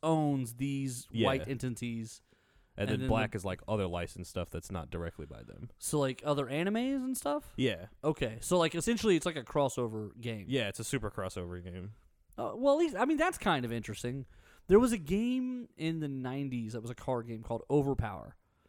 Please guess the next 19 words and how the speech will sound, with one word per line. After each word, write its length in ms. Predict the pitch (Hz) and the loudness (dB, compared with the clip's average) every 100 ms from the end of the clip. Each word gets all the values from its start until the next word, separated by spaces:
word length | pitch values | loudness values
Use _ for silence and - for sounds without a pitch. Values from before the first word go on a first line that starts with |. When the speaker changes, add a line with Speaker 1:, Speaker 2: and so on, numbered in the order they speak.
| _ _ - | _ _ -14
Speaker 2:
Okay. 140 | - | -6
Speaker 1:
And 60 | 120 | -4
it 40 | |
was 100 | 127 | -2
essentially, 680 | 123 - 208 214 - 208 208 | -4 0 2 2 2 2 2
it 80 | 151 | 4
started 200 | 170 165 | 6 8
out 140 | 156 | 6
as 160 | 143 117 | 6 2
just 240 | 123 143 | 0 0
Marvel, 460 | 139 127 123 120 117 | 2 4 4 4 2
and 80 | 123 | 2
then 80 | 123 | -2
it 20 | |
went 160 | 123 | -4
to 80 | 120 | -6
D 220 | 113 120 | -4 -4
C 240 | 110 123 101 | -4 -2 0
also. 600 | 107 107 - 101 95 | -2 -2 -6 -6 -6